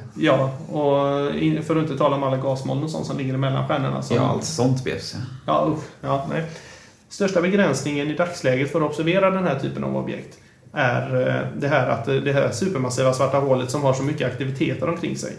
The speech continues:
Speaker 1: strålar ut så mycket mer energi än vad hela galaxen gör. Vilket gör det att, för då, vi, okej, vi kan observera det svarta hålet och, eh, på något sätt få någon känsla av vad det gör. Men vi kan inte se galaxen och se vilket sammanhang, eh, svarta hålet och galaxen, eh, samarbetar.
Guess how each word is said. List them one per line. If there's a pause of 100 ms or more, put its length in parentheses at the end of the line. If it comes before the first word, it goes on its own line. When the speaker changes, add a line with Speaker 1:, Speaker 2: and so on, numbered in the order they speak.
(200)
Speaker 1:
strålar
ut
så
mycket
mer
energi
än
vad
hela
galaxen
gör. (560)
Vilket
gör
det
att,
för
då, (160)
vi,
okej,
vi
kan
observera
det
svarta
hålet (280)
och,
eh,
på
något
sätt
få
någon
känsla
av
vad
det
gör. (320)
Men
vi
kan
inte
se
galaxen
och
se
vilket
sammanhang, (300)
eh,
svarta
hålet
och
galaxen,
eh,
samarbetar.